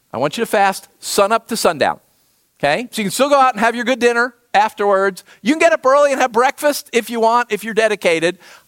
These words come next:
I'm gonna do it. I want you, I want to invite you. I'm not commanding you. I'm inviting you to fast on Wednesday. So from sun up to sundown, right? Don't eat any food. If you wanna drink stuff, great. Please,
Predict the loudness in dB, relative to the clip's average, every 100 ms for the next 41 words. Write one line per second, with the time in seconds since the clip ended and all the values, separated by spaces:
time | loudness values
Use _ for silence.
0 | _ _ -2 0 0 0 2 4 2 0
1 | _ _ _ -2 0 0 -2 -6 -2 0
2 | 0 -2 -2 0 0 0 -6 -2 -2 -2
3 | -6 _ _ -4 -2 -2 -4 -4 -2 -2
4 | -2 -4 -6 -10 -12 _ _ _ -14 -10
5 | -6 -4 -4 -6 -12 -16 _ _ _ _
6 | _ -10 -4 0 0 0 -2 -4 -4 -8
7 | -8 -12 -12 _ _ _ _ _ -2 0
8 | 0 _ _ -2 0 0 -2 -10 _ -10
9 | -2 0 0 -2 -4 _ _ -10 -6 -2
10 | -2 -2 -8 -12 _ _ -2 -2 -2 -2
11 | 0 -2 0 0 -2 -2 0 0 -6 _
12 | _ _ _ _ _ _ _ -10 -10 -8
13 | -4 0 2 0 -6 _ -4 -4 -6 -2
14 | -2 -2 -4 -4 -6 -6 -6